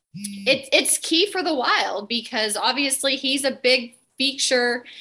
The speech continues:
Speaker 2: and fixture of this offense. Same with Kevin Fiala. Um, and those players are, that's their M O, that's their job to score goals and deliver. So, uh, I think, like I said, big picture, that the team is still winning is really indicative of the contributions of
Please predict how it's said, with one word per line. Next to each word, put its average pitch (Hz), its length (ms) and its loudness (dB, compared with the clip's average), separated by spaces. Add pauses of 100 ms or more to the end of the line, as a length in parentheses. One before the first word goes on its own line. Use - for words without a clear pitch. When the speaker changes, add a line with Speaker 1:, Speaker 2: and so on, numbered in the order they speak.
(140)
Speaker 2:
and 247 160 2
fixture 233 640 2
of 220 200 0
this 233 240 0
offense. 214 720 0
Same 240 280 2
with 240 160 0
Kevin 220 340 0
Fiala. 214 680 0 (440)
Um, 190 380 -8 (160)
and 208 220 -2
those 233 220 -2
players 247 600 2
are, 233 420 2 (360)
that's 240 260 4
their 254 260 4
M 254 200 6
O, 339 240 2
that's - 240 0
their 254 180 2
job 240 400 0
to 214 120 -6
score 233 360 -2
goals 233 260 0
and 247 120 -2
deliver. 214 440 -2
So, 214 540 2 (420)
uh, 214 220 4
I 262 120 6
think, - 440 2 (160)
like 247 160 4
I 247 80 6
said, 247 300 2
big 269 180 6
picture, 285 480 2
that 233 160 0
the 247 80 2
team 277 320 2
is 262 100 4
still 247 300 4
winning 240 380 2
is 226 240 -2
really 226 300 2
indicative 220 460 -2
of 208 140 0
the 214 100 -2
contributions 214 800 -4
of 208 220 2